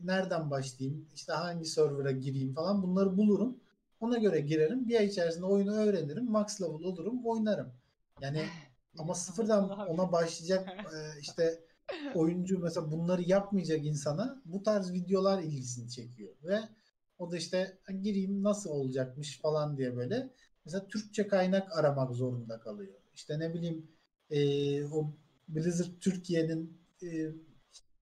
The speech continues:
Speaker 1: verdiği, işte yönlendirdiği ya da o işte,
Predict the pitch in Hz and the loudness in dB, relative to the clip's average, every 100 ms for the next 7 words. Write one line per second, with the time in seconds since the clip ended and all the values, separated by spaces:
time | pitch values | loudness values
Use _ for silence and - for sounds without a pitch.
0 | _ _ 156 160 156 151 156 151 156 160 | _ _ 4 6 6 4 2 2 0 -4
1 | - 160 156 160 156 156 156 147 135 135 | -4 0 2 2 2 2 2 0 0 0
2 | 139 156 156 156 151 - 156 156 | 2 2 4 2 0 2 2 2